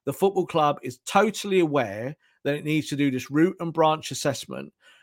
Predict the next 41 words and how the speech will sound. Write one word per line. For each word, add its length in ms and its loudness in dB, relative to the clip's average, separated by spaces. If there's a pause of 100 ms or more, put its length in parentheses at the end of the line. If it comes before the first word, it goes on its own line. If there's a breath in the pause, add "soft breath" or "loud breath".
And 120 0
this 160 4
is 140 0
really 680 2
why 220 4
Ralf 320 6
Rangnick 400 0
was 120 -6
brought 360 4
to 80 -2
the 80 0
football 380 -4
club, 260 -8
to 100 -10
be 100 0
able 200 4
to 140 -8
dig 480 2
in 340 0
deep, 320 4 (560 soft breath)
you 140 4
know, 100 2
burrow 400 8
beneath 380 2
the 80 -2
skin 340 4
of 160 2
Manchester 400 -2
United 560 -6 (300 soft breath)
and 160 -8
find 320 2
out 220 2
what 240 4
really 500 2
is 180 -4
the 100 -2
problems. 640 -2 (280 loud breath)
Because 200 8
this 140 0
board 320 10
are 100 8